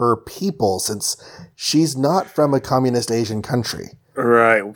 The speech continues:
Speaker 2: That's mostly just Goliath being sexist or jerky or something. I
Speaker 1: Probably.
Speaker 2: don't know. I think he just loves her.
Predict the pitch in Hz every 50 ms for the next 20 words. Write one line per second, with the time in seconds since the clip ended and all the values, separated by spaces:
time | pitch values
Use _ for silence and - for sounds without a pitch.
0 | _ _ - - 127 131 - - - - 120 117 107 - - 104 87 95 85 -
1 | - 95 90 87 90 90 85 82 - - 90 85 85 82 76 - _ _ _ _
2 | _ _ - - - - 87 80 - 85 78 - - - - 90 80 - 90 82
3 | 78 - 80 78 73 - - - - - 82 76 - 80 73 - - - - 95
4 | 92 - 117 117 107 101 90 82 76 - - - _ _ _ - 113 113 - 180
5 | - - 135 117 98 - 101 87 85 80 87 73 - -